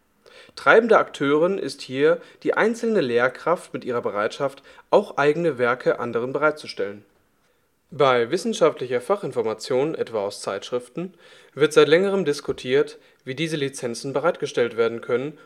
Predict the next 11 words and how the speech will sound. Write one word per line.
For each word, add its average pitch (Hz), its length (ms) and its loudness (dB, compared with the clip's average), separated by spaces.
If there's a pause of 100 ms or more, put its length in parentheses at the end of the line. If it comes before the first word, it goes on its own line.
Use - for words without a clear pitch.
(140)
um 208 180 4
neue 151 300 4
Erkenntnisse 123 680 -2
in 160 120 -4
die 143 100 -4
Lehre 117 300 -2
einzubringen, 107 580 -4 (680)
etwa 202 320 4
über 165 280 4
Open 165 240 0
Access. - 480 -10